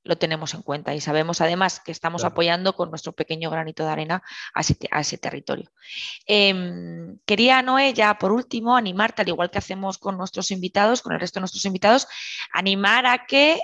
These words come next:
Speaker 1: eh, nuestros oyentes, esas personas que hoy están en su oficina, que están en, en, en, en su coche, quizás en un atasco de camino al trabajo, y nos están escuchando,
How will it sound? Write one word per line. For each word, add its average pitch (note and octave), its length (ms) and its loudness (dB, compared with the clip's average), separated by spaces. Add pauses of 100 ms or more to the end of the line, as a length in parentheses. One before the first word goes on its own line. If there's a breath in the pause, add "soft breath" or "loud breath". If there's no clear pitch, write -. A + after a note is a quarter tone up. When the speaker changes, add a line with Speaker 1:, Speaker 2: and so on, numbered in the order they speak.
Speaker 1:
eh, F3 380 -2
nuestros G3+ 380 -2
oyentes, C#4 540 2
esas A#3 180 -8
personas - 400 -4
que G#3+ 80 -4
hoy G3 80 2
están G3 240 -2
en F#3+ 60 -6
su G3 80 -10
oficina, G3+ 520 -2 (280 loud breath)
que A3 80 -8
están F#3 280 2
en, F#3 260 -2
en, E3 400 -6
en, E3 240 -4
en F3+ 160 -6
su - 160 -6
coche, G3+ 340 2
quizás F#3 320 0
en F#3 80 -4
un F3 100 -2
atasco G3 500 2
de F3 80 2
camino F3 300 -2
al E3+ 100 -2
trabajo, G#3+ 600 2 (360 soft breath)
y A3+ 140 -4
nos A3 140 0
están A#3+ 280 -2
escuchando, D4 840 -4